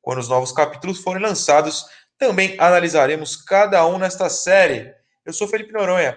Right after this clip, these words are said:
Para cada um dos episódios, convidei um repórter do Grande Prêmio para que ele analise alguns pontos. O tema de tal capítulo, bom, ruim, envelheceu bem, ficou descartável? Qual a grande cena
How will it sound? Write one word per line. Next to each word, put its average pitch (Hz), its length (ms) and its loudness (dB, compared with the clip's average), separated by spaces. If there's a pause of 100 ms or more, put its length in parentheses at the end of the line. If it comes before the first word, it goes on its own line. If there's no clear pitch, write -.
Para 160 140 -2
cada 262 400 2
um 202 80 0
dos 190 160 -8
episódios, 175 500 0 (320)
convidei 226 460 -2
um 214 60 -2
repórter 170 500 -2
do 151 80 -12
Grande 156 320 -6
Prêmio 160 320 -4 (460)
para 320 100 -6
que 320 80 -8
ele 320 100 2
analise 220 380 2
alguns 208 320 -2
pontos. 151 500 -6
O 139 140 -14
tema 202 300 0
de - 100 -8
tal 156 120 0
capítulo, 135 760 -4
bom, 175 480 0 (180)
ruim, 180 360 -2
envelheceu 143 480 0
bem, 165 360 -2 (240)
ficou 208 360 0
descartável? 190 760 2 (240)
Qual 240 180 6
a 196 140 4
grande 202 340 -6
cena 185 460 -8